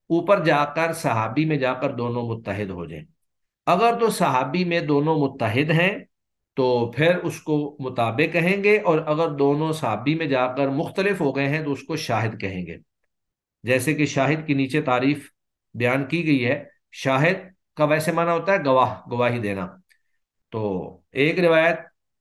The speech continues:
के माना या उसके अल्फाज की गवाही किसी दूसरी रिवायत से या दूसरे रावी से भी आ जाए तो उसको शाहिद कहते हैं। तो शाहिद वो खबर है जो मुतफर्रद रावी के लिए लफ्ज और माना या सिर्फ माना में मुशारकत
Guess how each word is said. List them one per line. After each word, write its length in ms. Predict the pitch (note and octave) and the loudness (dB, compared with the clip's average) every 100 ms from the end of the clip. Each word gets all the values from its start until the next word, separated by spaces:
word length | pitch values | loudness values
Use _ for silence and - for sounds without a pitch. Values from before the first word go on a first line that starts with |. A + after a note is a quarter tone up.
| _ _ _ _ | _ _ _ _
के 140 | D3+ D3 | -2 0
माना 440 | B2+ D3+ E3 E3 E3 | 2 2 4 4 4
या 160 | D3 D3 | 2 2
उसके 280 | D3 - C#3+ | -2 -2 -2
अल्फाज 480 | B2 B2 C3+ D#3 | 0 2 2 2
की 140 | - D3+ | -2 -2
गवाही 380 | C3+ C#3+ D3 D#3 | 0 2 2 -2
किसी 280 | D3 A#2+ C#3+ | -8 -4 -2
दूसरी 360 | C3 C3+ D#3+ E3+ | -2 -4 0 2
रिवायत 320 | C#3 C3+ C#3 | 2 2 0
से 180 | D3 C#3+ | 0 -2
या 60 | |
दूसरे 340 | C3 B2+ D3+ C#3+ | -2 -4 0 2
रावी 260 | B2 B2+ C3+ | 2 0 0
से 140 | D#3 | 0
भी 100 | C#3 | 2
आ 140 | A2+ | 0
जाए 160 | A#2 C3 | 0 0
तो 100 | C#3 | -2
उसको 220 | C3+ - | -4 -6
शाहिद 340 | - F#3+ F#3+ F#3 | 0 0 2 0
कहते 280 | D#3 D3+ C3+ | -2 -2 -6
हैं। 140 | C3+ _ _ _ _ _ _ - | -8 _ _ _ _ _ _ -6
तो 60 | C#3+ | 0
शाहिद 360 | E3 F3 G3 | 2 2 2
वो 140 | F3+ G#3+ | 2 2
खबर 300 | G#3+ G#3 G3+ | 2 2 2
है 160 | G#3 F#3+ | 2 2
जो 100 | F3 | -2
मुतफर्रद 540 | D3+ D3 D#3+ F#3 E3 | -2 -2 0 0 2
रावी 280 | D3+ D3+ E3 | 2 2 0
के 140 | D#3+ | 0
लिए 200 | D3+ C#3+ | 2 2
लफ्ज 300 | B2+ F3 D#3 | 2 0 2
और 180 | D#3 A#2+ | 0 2
माना 280 | C3+ D#3+ E3+ | 0 2 2
या 120 | E3 | 0
सिर्फ 280 | D#3 E3 C3+ | 0 -2 0
माना 240 | C3+ D#3 D#3+ | 0 2 0
में 100 | D#3+ | 0
मुशारकत 540 | C#3 B2+ A2+ A2 C3+ | -2 -2 -4 -4 -8